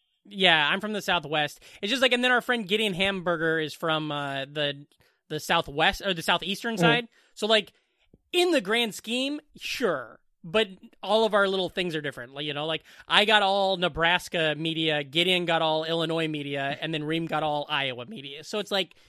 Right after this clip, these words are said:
Speaker 2: The
Speaker 1: very
Speaker 2: bases are
Speaker 1: different,
Speaker 2: covered.
Speaker 1: you know? Yeah, yeah. Um, but yeah, oh golly, that sounds, I, I've never, I mean, the whole idea of veal makes me wanna die,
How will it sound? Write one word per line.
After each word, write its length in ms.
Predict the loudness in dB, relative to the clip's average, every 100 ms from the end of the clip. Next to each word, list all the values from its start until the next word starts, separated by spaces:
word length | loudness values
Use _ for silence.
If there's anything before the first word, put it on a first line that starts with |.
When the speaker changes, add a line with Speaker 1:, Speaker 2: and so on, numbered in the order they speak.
| -12
Speaker 2:
The 60 | 0
Speaker 1:
very 220 | 8 10
Speaker 2:
bases 80 | 10
are 40 |
Speaker 1:
different, 180 | 6 6
Speaker 2:
covered. 140 | 6 6
Speaker 1:
you 20 | 2
know? 80 | -8 _ _ _ _ _ _ _ _ _
Yeah, 300 | 2 4 4 2
yeah. 220 | -2 -2 _ _ _ -2
Um, 760 | 2 2 2 0 -4 -10 -12 -18 _ _ _ -10
but 100 | -2
yeah, 220 | 0 0
oh 160 | -4 -4
golly, 340 | -4 -6 -8
that 220 | 0 0 0
sounds, 220 | -4 -4 -10
I, 200 | 2 4 6
I've 260 | 2 2
never, 320 | 2 2 2 -2
I 180 | 0
mean, 180 | 2 2
the 80 | 2
whole 160 | 2 4
idea 280 | 2 2 -2
of 80 | -4
veal 300 | -2 0 0
makes 220 | -2 -4
me 60 | -4
wanna 180 | -2 0
die, 380 | 0 0 -4